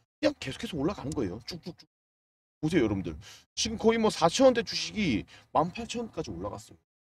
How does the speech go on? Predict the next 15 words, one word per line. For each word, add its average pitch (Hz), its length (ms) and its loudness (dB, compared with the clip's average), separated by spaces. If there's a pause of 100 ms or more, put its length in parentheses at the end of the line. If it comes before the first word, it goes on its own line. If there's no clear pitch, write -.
거의 214 140 -2
뭐 226 160 -2
사백 180 320 -2
퍼센트 214 320 -2
가까이 160 260 2
증가한 143 340 0
거 139 80 2
아닙니까, 110 300 -2
여러분들? 101 460 -4 (480)
이게 185 160 -2 (400)
왜 127 80 2
올라갔냐? 196 480 4
당연히 147 400 2
여기에는 143 440 4 (480)
세력의 208 600 4